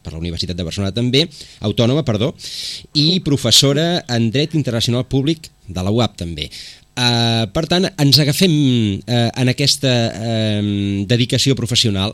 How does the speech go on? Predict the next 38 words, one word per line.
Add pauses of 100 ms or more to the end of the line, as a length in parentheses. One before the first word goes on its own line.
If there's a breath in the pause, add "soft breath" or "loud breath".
experta
en
integració
europea, (320 loud breath)
i
ara
en
Joaquim
Millán
ens
estava
dient, (120)
«Home, (520 loud breath)
la
cimera
pa-,
la
setmana
passada
va
haver
la
cimera
de
Malta, (520 loud breath)
i
gairebé
no
ens
n'hem
ens-,
assabentat. (240)
Potser
la
integració
europea
va
de,